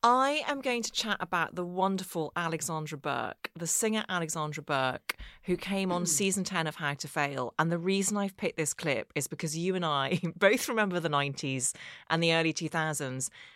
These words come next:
Speaker 1: and the way that women, and particularly women of colour, and particularly women of colour in the music industry were treated,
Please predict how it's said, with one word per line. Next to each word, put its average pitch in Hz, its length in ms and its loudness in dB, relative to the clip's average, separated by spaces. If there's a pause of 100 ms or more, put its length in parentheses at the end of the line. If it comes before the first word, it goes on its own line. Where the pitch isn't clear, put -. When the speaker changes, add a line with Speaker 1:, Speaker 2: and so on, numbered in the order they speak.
(140)
Speaker 1:
and 180 140 2
the 180 60 2
way 214 320 0
that 220 160 -2
women, 147 520 0
and 160 140 -2
particularly 170 560 -2
women 165 260 -2
of 151 140 -8
colour, 131 480 -2
and 156 100 -2
particularly 170 520 -2
women 165 260 -2
of 151 120 -8
colour 151 340 -4
in 170 160 -2
the 160 80 -4
music 170 420 -4
industry 139 440 -4
were 135 100 -6
treated, 98 680 -2